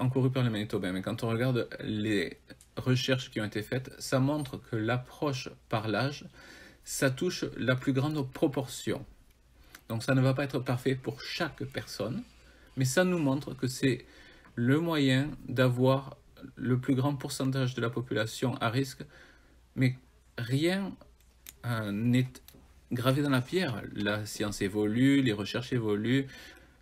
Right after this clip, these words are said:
l'approvisionnement évolue, donc on é-, évolue ça, on examine ça de manière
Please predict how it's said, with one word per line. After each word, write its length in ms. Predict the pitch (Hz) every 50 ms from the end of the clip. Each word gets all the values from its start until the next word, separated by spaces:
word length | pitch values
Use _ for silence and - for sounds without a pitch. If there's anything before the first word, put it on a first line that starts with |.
| -
l'approvisionnement 960 | 113 117 113 - 117 107 113 104 110 107 110 107 101 104 104 104 101 95 - -
évolue, 560 | 107 107 104 104 104 101 104 120 113 104 - 120
donc 260 | 123 127 131 135 131 - - _ -
on 360 | 123 123 123 123 123 117 120
é-, 180 | 120 120 120 - - -
évolue 400 | 127 120 120 123 120 123 123 117
ça, 180 | - 135 160
on 60 | 170
examine 420 | 151 139 127 123 127 139 135 135 131
ça 280 | 127 - 175 180 175
de 140 | 151 131 127
manière 600 | 123 127 123 123 123 131 143 143 143 139 131 131